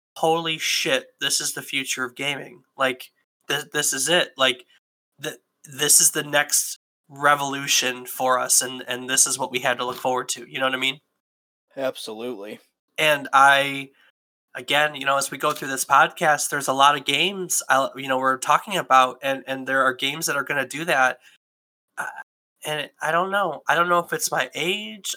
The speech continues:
Speaker 1: I don't know if it's technology. I don't know if it's just where the game industry is going as a whole, but I don't,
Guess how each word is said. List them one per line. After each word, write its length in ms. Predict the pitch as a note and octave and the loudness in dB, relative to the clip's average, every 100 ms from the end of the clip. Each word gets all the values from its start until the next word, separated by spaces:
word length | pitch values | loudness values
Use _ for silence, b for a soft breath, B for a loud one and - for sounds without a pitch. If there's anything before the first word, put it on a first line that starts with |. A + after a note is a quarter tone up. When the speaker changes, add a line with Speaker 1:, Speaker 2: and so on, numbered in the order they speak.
| - | -2
Speaker 1:
I 60 | |
don't 120 | D3+ | -2
know 140 | D#3 D#3 | -2 -8
if 80 | - | -8
it's 240 | - - | -8 -6
technology. 1000 | - C3+ D#3 G#3 A#3 A3 F3+ G3+ G3+ G3 - | -8 -8 -2 0 0 -4 -4 -4 -4 -4 2
I 80 | D#3+ | 4
don't 180 | F#3 | 4
know 180 | F#3 F3+ | 4 4
if 80 | F3 | 2
it's 140 | D#3+ | -4
just 160 | E3+ - | -4 -4
where 120 | D#3+ | -6
the 80 | C#3 | -8
game 300 | C3+ D3+ E3 | -4 -2 -2
industry 400 | D#3+ D#3 - D#3+ | -4 -4 -4 -4
is 120 | C#3 | -6
going 440 | C3 C#3 C#3+ D3+ C#3+ | -2 2 2 0 -2
as 120 | C3+ | -6
a 60 | C#3+ | -2
whole, 340 | - G3 F#3 | 2 4 4
but 280 | - C#3+ - b b _ _ _ _ | 4 4 2 b b _ _ _ _
I 100 | D3+ | -2
don't, 380 | F3 A3+ A#3 A#3 | 0 0 -2 -12